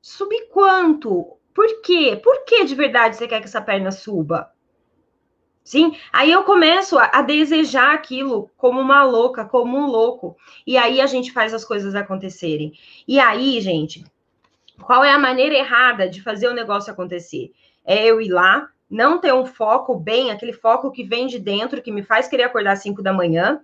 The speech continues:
certo? Ficar com uma mente dependente do tipo, "Ah, o que falarem pra fazer, eu vou fazer.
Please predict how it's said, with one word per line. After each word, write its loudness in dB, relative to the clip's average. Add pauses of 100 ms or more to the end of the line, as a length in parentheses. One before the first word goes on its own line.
certo? 0 (380)
Ficar 2
com 2
uma 8
mente 2
dependente 0
do -8
tipo, -4
"Ah, 6
o 0
que -2
falarem 4
pra -2
fazer, 0
eu 2
vou -2
fazer. 0